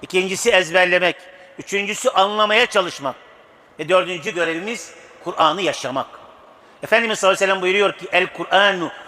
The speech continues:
huccetun leke ev aleyk." Kur'an ya senin için şefaatçidir yahut şikayetçidir. Ya senin lehinde hüccettir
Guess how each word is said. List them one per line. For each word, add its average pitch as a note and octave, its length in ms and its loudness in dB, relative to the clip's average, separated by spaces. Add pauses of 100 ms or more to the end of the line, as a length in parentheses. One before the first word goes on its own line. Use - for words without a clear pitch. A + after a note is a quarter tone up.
(100)
huccetun F#3+ 920 0
leke B3 440 2 (260)
ev G3 180 6
aleyk." D#3+ 320 4 (1000)
Kur'an A3 300 2
ya G#3+ 120 0
senin G#3 320 -6
için F3+ 300 -10
şefaatçidir F3+ 920 -2 (960)
yahut E3+ 260 4
şikayetçidir. C#3 840 0 (680)
Ya F3 100 4
senin B3+ 440 2
lehinde G#3+ 380 2
hüccettir G3+ 640 -4